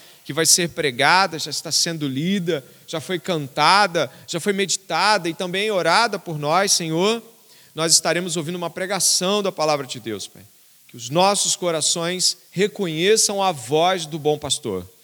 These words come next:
Que os nossos corações, que estão vindo, Senhor, de suas jornadas durante uma semana talvez cansativa,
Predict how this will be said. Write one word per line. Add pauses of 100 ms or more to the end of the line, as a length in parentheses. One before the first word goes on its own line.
(460)
Que
os
nossos
corações, (260)
que
estão
vindo,
Senhor,
de
suas
jornadas (280)
durante
uma
semana
talvez
cansativa,